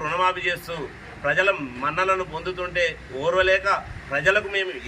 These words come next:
ఏమైతామో దూరం అవుతున్నామని చీకొడుతుంటే దూరం అవుతామనే ఆలోచన మీద వాళ్ళు ఈ రకమైనటువంటి మాటలు మాట్లాడుతున్నారు. అధిష్టానానికి మెప్పు పొందడం కోసమే వీళ్ళ ఐలన్న గారిని విమర్శిస్తున్నారు. ఐలన్న గారు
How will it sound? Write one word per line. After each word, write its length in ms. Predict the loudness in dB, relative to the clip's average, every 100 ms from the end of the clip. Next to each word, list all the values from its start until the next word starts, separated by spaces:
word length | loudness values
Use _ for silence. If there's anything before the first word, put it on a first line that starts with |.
| 0
ఏమైతామో 440 | 2 2 0 -4 -6
దూరం 220 | -4 0 2
అవుతున్నామని 480 | 0 0 0 0 -4 -6
చీకొడుతుంటే 640 | -4 -2 -2 -2 -4 -4 -4 -6 -14 -14 -12 -10 -2
దూరం 260 | 2 4 4
అవుతామనే 400 | 4 2 4 4 4
ఆలోచన 320 | 4 2 0 -2
మీద 160 | 0 4 4 2 -4 0
వాళ్ళు 240 | 0 0 -2 0
ఈ 20 | 0
రకమైనటువంటి 680 | 0 0 0 0 -2 -4 -4 0
మాటలు 240 | 0 0 -2
మాట్లాడుతున్నారు. 580 | -2 -2 -4 -4 -4 -6 -10 -12 -6 -4
అధిష్టానానికి 840 | -2 -4 2 4 6 6 6 2 -4 -4 -6
మెప్పు 260 | -6 -4 -2 -2
పొందడం 340 | 0 0 0 0
కోసమే 360 | 0 0 0 -2 -4 -6 -6 -4 -2
వీళ్ళ 220 | 0 4 4 6
ఐలన్న 280 | 2 2 4
గారిని 200 | 4 4 2
విమర్శిస్తున్నారు. 640 | 2 0 0 0 2 2 2 2 0 0 2
ఐలన్న 280 | 4 4 6 6
గారు 200 | 6